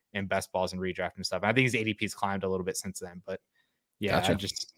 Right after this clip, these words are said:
Speaker 1: I, I mean, do you have anything else to say more
Speaker 2: Dude,
Speaker 1: about
Speaker 2: I,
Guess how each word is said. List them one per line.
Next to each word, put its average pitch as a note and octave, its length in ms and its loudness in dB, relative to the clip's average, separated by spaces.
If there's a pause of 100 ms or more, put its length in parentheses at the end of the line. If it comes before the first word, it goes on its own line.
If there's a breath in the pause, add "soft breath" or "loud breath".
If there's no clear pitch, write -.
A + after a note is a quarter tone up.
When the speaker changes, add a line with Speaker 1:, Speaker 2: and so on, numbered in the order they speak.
Speaker 1:
I, A2+ 240 6 (540)
I A#2+ 120 4
mean, B2+ 180 4
do B2+ 80 4
you C3 80 12
have C#3 120 12
anything B2+ 280 10
else B2 180 10
to A2 80 -2
say C3 220 6 (240)
more C3 100 8
Speaker 2:
Dude, A2 240 12
Speaker 1:
about G#2+ 100 12
Speaker 2:
I, B2 140 12